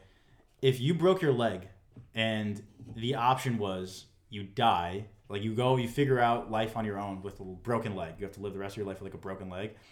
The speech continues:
and you see how well that goes for you. Or you, like, they fix it, but now you're, like, confined to a certain area, and the rest of your life is, like, determined, basically. Like, which one would you pick?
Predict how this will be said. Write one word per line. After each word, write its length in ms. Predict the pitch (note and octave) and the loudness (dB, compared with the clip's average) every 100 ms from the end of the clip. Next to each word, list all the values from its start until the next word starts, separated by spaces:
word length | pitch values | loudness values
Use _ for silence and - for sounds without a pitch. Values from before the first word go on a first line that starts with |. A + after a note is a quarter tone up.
| _ - | _ -10
and 100 | G2+ | -8
you 60 | |
see 120 | G2 G#2+ | -4 -4
how 120 | G2 | -2
well 180 | F#2+ G2 | -4 -4
that 180 | F#2 F#2 | -6 -6
goes 160 | F2 | -12
for 160 | - F2 | -12 -12
you. 180 | E2 F#2 - _ _ | -12 -14 -20 _ _
Or 520 | C3 C#3 B2 A#2 A#2 - | 6 6 6 4 0 -4
you, 240 | A2+ A2+ | -6 -4
like, 300 | G#2+ G#2 G2 | -4 -6 -6
they 100 | A2 | -8
fix 400 | G#2+ - F#3+ - | -8 2 2 2
it, 240 | A#2+ A2+ - | -2 -2 -2
but 80 | |
now 80 | A#2 | 0
you're, 200 | A#2 A2+ | 0 0
like, 200 | G#2+ G2+ - _ _ _ - | -2 -6 -12 _ _ _ -8
confined 480 | A#2+ - A2+ A2+ | -8 -2 -2 -2
to 140 | G#2+ G2+ | -4 -6
a 60 | |
certain 360 | G2 B2 A2 G#2+ | -4 -4 -4 -4
area, 380 | G2+ G2 F#2 F2 E2 - _ G#2+ | -6 -4 -6 -10 -14 -18 _ -10
and 80 | |
the 40 | G#2 | -6
rest 180 | G#2 G#2 | -6 -6
of 60 | |
your 100 | G2+ | -6
life 160 | G2 F#2 | -6 -8
is, 80 | F#2 | -14
like, 100 | F2 | -16
determined, 400 | F2+ F#2 E2+ E2 | -16 -14 -14 -14
basically. 400 | E2 - - G#2 - _ _ | -16 -16 -20 -20 -20 _ _
Like, 120 | A#2 A2 | -14 -8
which 140 | A2 | -8
one 80 | A2 | -8
would 120 | G2+ | -10
you 80 | F#2+ | -10
pick? 320 | G2 G2+ - | -12 -14 -16